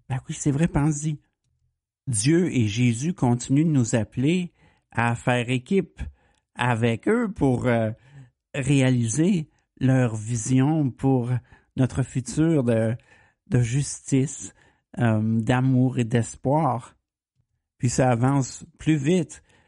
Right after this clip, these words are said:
quand on accepte d'être les bras et les, et la voix de Dieu.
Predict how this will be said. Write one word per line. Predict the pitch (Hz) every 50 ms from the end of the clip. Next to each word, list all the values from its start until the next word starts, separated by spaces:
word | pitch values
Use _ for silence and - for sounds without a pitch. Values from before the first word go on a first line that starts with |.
| _ _ -
quand | - 127 135 139 127 123
on | 131 127 127
accepte | 135 135 127 - - - 156 147 135
d'être | 123 131 123 117 - -
les | 117 117 120
bras | 98 92 - 110 120 139 156 156 147 135 127 120 117
et | 117 113
les, | 113 117 117 117 113 110 98 -
et | - 127 120 120 120 117 117 117 113 107
la | 107 107
voix | 107 107 107 104 127 151 185 165 143 127 113 107 110 -
de | - 131
Dieu. | 120 110 117 127 165 202 208 139